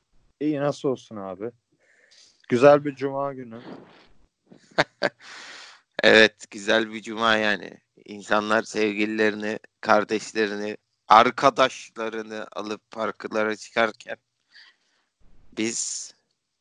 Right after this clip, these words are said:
Speaker 2: kuytu köşede maç izleme keyfindeyiz.
Speaker 1: <laughs>
Speaker 2: Abi,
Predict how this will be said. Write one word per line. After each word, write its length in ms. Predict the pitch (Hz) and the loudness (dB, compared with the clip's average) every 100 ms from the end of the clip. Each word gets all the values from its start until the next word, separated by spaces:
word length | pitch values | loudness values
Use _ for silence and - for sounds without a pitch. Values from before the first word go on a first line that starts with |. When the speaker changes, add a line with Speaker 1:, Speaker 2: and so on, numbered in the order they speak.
| _ _ _ _ _ _ - - | _ _ _ _ _ _ -20 -18
Speaker 2:
kuytu 360 | - 113 110 117 | -10 -6 -6 -4
köşede 400 | 117 104 110 107 | -4 -2 0 0
maç 260 | 107 110 104 | 0 -4 -8
izleme 360 | 101 107 104 | -6 -4 -4
keyfindeyiz. 880 | 104 101 90 - 87 85 - - - _ _ _ - | -4 -6 -6 -12 -10 -10 -10 -12 -16 _ _ _ -20
Speaker 1:
<laughs> 100 | 120 - 143 - 127 - _ _ _ _ _ _ - - - - _ - - - - _ _ _ - | -20 -14 -14 -14 -20 -20 _ _ _ _ _ _ -20 -20 -20 -20 _ -20 -20 -20 -20 _ _ _ 2
Speaker 2:
Abi, 440 | - 110 120 156 | 6 8 8 8